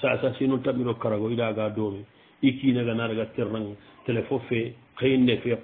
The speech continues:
pakil le me fe. Ani gel ke tawo ni kaptali ni. Ga ya mbi ni be wutu. Eh, astaghfirullah. Di ke tawo ni burush ni bolongen di. Ay ga mbi, ay ga ni be mundu. Ala ken tawo ni kaptali ni. Tora tan. Aga nar nonga.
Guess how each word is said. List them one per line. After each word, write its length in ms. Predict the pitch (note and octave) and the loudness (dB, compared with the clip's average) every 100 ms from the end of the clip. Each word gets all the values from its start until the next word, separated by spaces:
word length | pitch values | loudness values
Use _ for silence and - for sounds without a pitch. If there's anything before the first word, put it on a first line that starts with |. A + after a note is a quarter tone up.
| - - | -4 2
pakil 380 | F3+ - C3+ B2+ | 2 2 -2 0
le 80 | |
me 180 | A#2+ A#2+ | -2 -4
fe. 140 | A2 - _ _ _ - - - | -8 -14 _ _ _ -20 -20 -4
Ani 180 | A#2+ C3 | 4 6
gel 160 | C#3 B2 | 6 6
ke 160 | A#2+ | 2
tawo 220 | B2 A#2+ | 2 2
ni 80 | A#2+ | 0
kaptali 480 | A#2+ A#2 - A#2+ A2+ | -2 -4 0 0 0
ni. 160 | G#2+ A#2 - - | -2 -6 -14 -6
Ga 120 | A#2+ | 2
ya 220 | A#2 A2+ A2 | 4 6 4
mbi 140 | A#2 | 4
ni 220 | A#2 B2+ | 2 2
be 80 | C3+ | 4
wutu. 260 | A#2+ A2 - | 4 2 2
Eh, 180 | D3+ A2 - | 6 6 4
astaghfirullah. 560 | - B2 A2+ A2+ G#2+ A#2 | -6 -4 -2 0 2 2
Di 100 | B2+ | 0
ke 120 | B2 | 0
tawo 240 | C3 A#2+ A#2+ | 2 2 2
ni 140 | A#2+ B2 - _ | -2 -6 -16 _
burush 400 | A2 A2 B2+ B2+ | 0 4 4 2
ni 120 | A#2+ A2+ | 0 0
bolongen 480 | G#2 A#2 B2+ B2+ G#2+ | 4 4 6 4 0
di. 80 | A2+ - - | -4 -12 -6
Ay 140 | A#2+ A#2+ | 0 2
ga 120 | B2 | 4
mbi, 140 | A#2 B2 | 2 2
ay 520 | A#2 A#2+ B2 A#2+ A#2+ | 2 2 2 2 4
ga 80 | A#2+ | 2
ni 100 | C#3 | 4
be 120 | C3 | 4
mundu. 320 | B2 A2 B2 - - B2 | 6 4 -2 -8 -12 -6
Ala 120 | A2 | -2
ken 200 | C#3 B2+ | 0 2
tawo 220 | B2 A2+ | 2 2
ni 100 | G#2+ | 0
kaptali 500 | - A#2 - B2 A#2 | -2 -4 0 0 0
ni. 160 | G2+ G#2 - _ _ - | -2 -8 -18 _ _ -2
Tora 300 | C3 C3 A#2+ - | 4 4 2 0
tan. 160 | C#3+ G#2+ - - - | -2 -2 -6 -20 -10
Aga 160 | A2+ A#2 | -2 2
nar 240 | B2+ C3+ | 4 4
nonga. 360 | B2 B2+ B2 | 4 4 4